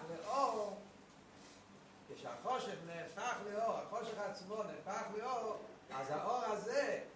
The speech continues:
שמגיע מתוך החושך הוא אור יותר גדול מהאור עצמו, מאור עצמו, מאור, מאור לב-, מאור סתם. אז כאן זה פירוש אחר לגמרי. כאן לא מדברים על האור שמאיר את החושך.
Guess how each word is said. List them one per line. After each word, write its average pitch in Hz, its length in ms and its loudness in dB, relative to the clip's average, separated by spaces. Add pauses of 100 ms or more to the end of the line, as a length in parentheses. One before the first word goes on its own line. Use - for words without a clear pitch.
שמגיע 151 480 0 (100)
מתוך 214 360 0
החושך 220 680 2 (420)
הוא 170 160 4
אור 214 260 8
יותר 196 420 4
גדול 240 720 4
מהאור 226 260 2
עצמו, 220 240 -2
מאור 220 300 4
עצמו, 202 280 0
מאור, 208 100 4 (380)
מאור 208 160 6
לב-, 190 320 0
מאור 196 180 2
סתם. 185 280 2 (640)
אז - 100 -12
כאן - 180 2
זה 208 60 2
פירוש 208 260 0
אחר 196 200 -2
לגמרי. 220 400 4 (180)
כאן 202 220 0
לא 254 80 2 (140)
מדברים 202 500 4
על 185 140 6
האור 196 760 6 (200)
שמאיר 208 640 4
את - 60 2
החושך. - 360 -2